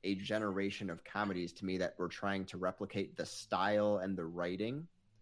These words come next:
Um, and it also launched so many careers out of all those, all those guys, like Bill Hader as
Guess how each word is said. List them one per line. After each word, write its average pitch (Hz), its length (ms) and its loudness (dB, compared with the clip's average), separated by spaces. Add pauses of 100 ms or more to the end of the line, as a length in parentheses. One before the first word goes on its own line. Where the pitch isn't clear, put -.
(400)
Um, 101 320 4
and 107 120 0
it 113 100 0
also 113 320 2
launched 104 640 0
so 110 340 -4
many 123 220 0
careers 90 720 -4 (120)
out 95 140 4
of 90 120 0
all 98 160 4
those, 95 280 0 (140)
all 101 220 4
those 101 200 -2
guys, 90 280 0
like 87 100 -6 (500)
Bill 117 200 6
Hader 110 500 4
as 92 380 2